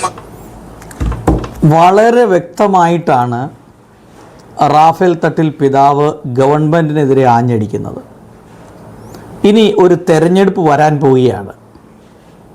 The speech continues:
Speaker 2: ഞങ്ങൾക്ക് അനുകൂലമുള്ളവർക്ക്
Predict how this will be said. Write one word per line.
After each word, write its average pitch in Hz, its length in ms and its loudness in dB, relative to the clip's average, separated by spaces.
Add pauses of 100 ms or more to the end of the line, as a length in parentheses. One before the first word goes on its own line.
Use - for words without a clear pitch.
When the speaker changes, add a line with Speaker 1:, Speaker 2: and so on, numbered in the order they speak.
(380)
Speaker 2:
ഞങ്ങൾക്ക് 196 500 2
അനുകൂലമുള്ളവർക്ക് 170 1300 0